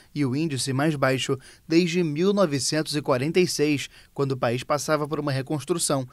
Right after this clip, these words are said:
depois da Segunda Guerra Mundial. Os dados do Instituto Nacional de Estatísticas mostram uma forte queda na taxa de fertilidade da segunda maior economia da União Europeia, com uma média de um vírgula sessenta e oito crianças por mulher,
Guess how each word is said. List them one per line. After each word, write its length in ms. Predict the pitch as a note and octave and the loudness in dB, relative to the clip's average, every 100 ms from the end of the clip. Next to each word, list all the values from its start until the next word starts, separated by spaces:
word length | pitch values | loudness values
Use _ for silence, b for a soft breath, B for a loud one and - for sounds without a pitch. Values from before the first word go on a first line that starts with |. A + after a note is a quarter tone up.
| b | b
depois 460 | E3+ F3 - E3+ D#3 | 4 4 4 0 2
da 80 | D#3+ | -2
Segunda 400 | E3 D3 E3 F3 | -2 -2 0 0
Guerra 320 | D3 A2+ A2+ | 0 -2 -4
Mundial. 500 | A#2 A#2 C#3+ A2+ G2 _ _ _ _ _ | -4 0 2 2 0 _ _ _ _ _
Os 160 | D3+ B2 | -4 -2
dados 440 | A2 C#3+ C3 C3 | 2 4 4 -2
do 120 | B2 C#3+ | -2 -2
Instituto 480 | D3+ C#3+ F#3+ - | 0 -2 -2 0
Nacional 460 | F3+ D#3+ D#3 C3+ D3 | 0 0 -2 0 0
de 80 | C3+ | 0
Estatísticas 720 | B2+ B2+ - F3 - E3 C3 | -4 -6 -2 0 0 -2 -2
mostram 460 | C3 D#3 E3+ - D3+ | -2 0 -2 -4 -4
uma 160 | C#3 | -4
forte 440 | B2 G3 G3+ - C3+ | -4 -2 -2 -4 -8
queda 380 | - F3 F3 | 0 0 0
na 100 | D#3 | -2
taxa 320 | C3 D3 D#3 C#3 | -2 -2 -4 -6
de 120 | C3 | -6
fertilidade 640 | C#3 A#2+ C3+ B2+ D3+ D3 | -6 -6 -6 -2 -2 0
da 100 | D3+ | -2
segunda 540 | C#3 D#3+ B2 E3 F#3 F3 | 0 -4 -2 0 2 2
maior 320 | D3 C#3+ D3+ | 2 0 0
economia 520 | C#3+ D#3 B2 C3 D#3 | -2 -4 -4 -2 0
da 120 | C#3+ | 0
União 260 | C3+ C3 C#3+ | -2 -2 -2
Europeia, 540 | E3 C#3+ D3+ D3+ B2+ b b - | 0 0 2 0 0 b b -6
com 100 | D3+ | -2
uma 160 | D3+ | 0
média 380 | B2 C#3+ D3 D3 | -2 -2 0 0
de 120 | B2 | 0
um 220 | C#3+ F3 | -2 0
vírgula 380 | F#3 F3 E3 D3+ | 2 2 4 0
sessenta 420 | - C#3 F#3 F3+ | 0 -2 -2 2
e 60 | F3+ | 2
oito 340 | D3 F#3+ F#3+ | 2 0 0
crianças 480 | F3+ C#3+ C3+ D#3 D3 | 0 2 0 0 -4
por 160 | C3 C#3 | -4 -2
mulher, 340 | F3+ D3+ C#3 | 0 2 0